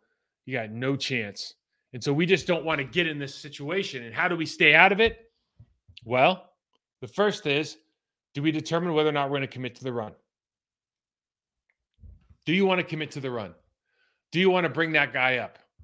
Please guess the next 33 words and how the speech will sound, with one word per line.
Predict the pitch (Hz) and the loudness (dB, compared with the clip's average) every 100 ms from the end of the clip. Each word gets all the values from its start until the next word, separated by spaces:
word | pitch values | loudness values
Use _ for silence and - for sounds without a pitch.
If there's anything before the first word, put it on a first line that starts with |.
| _ _ _ - _ - | _ _ _ -20 _ -12
If | 143 | -6
they're | 165 | -4
running | 151 185 190 | 0 0 0
a | |
weak | 156 180 | -2 -2
side | - 170 156 | -2 0 0
zone | 135 156 143 | 0 -2 0
a | |
lot, | 127 | 2
are | 135 | 2
we | 143 | 2
gonna | 151 | -2
bring | 131 151 | -4 -4
the | 143 | -6
free | - 143 | -6 -6
safety | - 143 135 117 | 0 0 0 -6
up | 104 - _ _ _ _ _ | -8 -10 _ _ _ _ _
and | 135 135 | -6 -2
make | 143 147 | -2 -2
him, | 147 127 | -6 -4
and | 135 | -4
make | 139 135 | -2 -2
him | 147 135 120 127 | 0 -2 -4 -10
just | 127 135 | -8 -6
hang, | - 147 123 | 0 0 0
a | 127 | -2
hanger, | 151 147 135 120 | 2 4 2 0
an | 127 | 0
overhanger | 135 139 123 127 120 | 0 0 0 0 0
right | 120 | 2
outside | 123 - 131 | 0 0 -2
the | 113 | -2
box? | 110 - - - | -6 -6 -14 -16